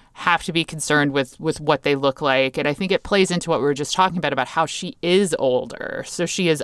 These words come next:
obviously, like, more desperate to say, to, to still appear youthful because she's already got a couple of decades on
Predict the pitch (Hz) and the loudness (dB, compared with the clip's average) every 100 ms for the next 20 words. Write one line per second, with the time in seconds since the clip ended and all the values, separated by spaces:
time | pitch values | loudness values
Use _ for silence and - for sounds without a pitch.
0 | - 151 160 160 143 156 151 143 135 131 | 2 4 2 -4 -6 -6 -2 0 0 -2
1 | - - - - - _ - 170 175 175 | -12 -20 -20 -20 -20 _ -6 0 4 6
2 | 180 180 143 156 151 - 160 135 - 160 | 6 4 2 -2 -4 -4 -2 -2 -2 -8
3 | - - 151 139 - - 180 - - - | -6 -2 0 0 -2 -6 -10 -10 -10 -8
4 | 190 - - 180 165 156 - 185 165 156 | -6 -6 2 4 4 0 -4 -2 2 2
5 | 147 143 156 - 135 107 - - _ - | -2 -6 -8 -4 -2 -2 -4 -12 _ -20
6 | _ _ 165 - 170 151 139 139 - - | _ _ -2 0 2 4 2 0 -6 -6
7 | 180 - 160 156 151 139 139 135 131 151 | -4 0 2 4 0 0 2 2 0 -6
8 | - 147 143 127 131 123 127 120 123 127 | -10 -6 -6 -2 -4 -2 -4 -4 -4 0
9 | 123 117 113 117 | 0 0 -4 -6